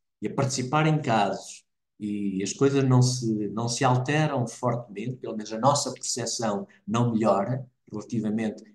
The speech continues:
este fenómeno da corrupção, eh, que, que vamos ficando imunes, não é? Vamos ficando, ehm,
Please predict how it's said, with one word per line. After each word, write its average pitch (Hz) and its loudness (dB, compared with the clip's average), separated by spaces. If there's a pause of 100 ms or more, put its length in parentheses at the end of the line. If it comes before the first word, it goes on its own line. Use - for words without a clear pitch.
este 98 -8
fenómeno 98 0
da 90 -4
corrupção, 110 -4 (340)
eh, 139 0
que, 143 0
que - -14
vamos 156 4
ficando 180 6
imunes, 214 2
não 101 -2
é? 98 -4 (340)
Vamos 101 -4
ficando, 127 4 (240)
ehm, 123 2